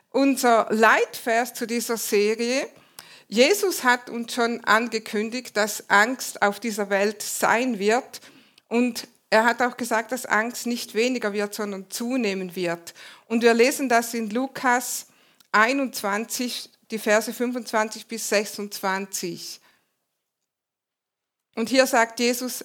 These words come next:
„An Sonne, Mond und Sternen werden Zeichen erscheinen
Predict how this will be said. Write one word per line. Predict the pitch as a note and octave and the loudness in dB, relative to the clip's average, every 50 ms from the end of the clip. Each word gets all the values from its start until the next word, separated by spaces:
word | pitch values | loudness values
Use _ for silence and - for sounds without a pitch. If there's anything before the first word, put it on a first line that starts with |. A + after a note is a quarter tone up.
| _ - | _ 0
„An | - - G3+ G3+ G3 - | 2 2 2 2 -2 -6
Sonne, | - - - - A#3+ G#3+ A3+ B3 B3+ C4 C4+ C4 C4 B3 - - - | -8 -6 -2 2 4 4 4 2 2 2 2 2 0 0 -4 -6 -6
Mond | G#3+ A3 A3+ A#3 B3+ C4 C4+ C#4 B3+ - - | -4 0 2 2 4 4 2 2 0 -2 -6
und | G#3 G#3+ G#3 | -8 -6 -6
Sternen | - - - - G#3 A3 A#3 A#3+ B3+ B3 B3 B3+ B3 A#3+ - - | -6 -6 -2 2 2 2 2 2 0 -2 -2 -2 -4 -6 -6 0
werden | G3 G#3 G#3 G#3+ G#3+ A3 A3+ G#3 | 2 4 4 4 2 -2 -6 -6
Zeichen | - - - A3 G3+ A3+ B3 C4 - C4 A3 | -6 -2 2 2 2 2 2 0 -2 -4 -4
erscheinen | - G#3+ G#3 - - G3+ F#3+ G3 G#3 G#3+ A#3 A#3+ B3 C4 B3 | -2 -2 -4 -2 -2 0 0 0 0 0 -2 -2 -4 -4 -8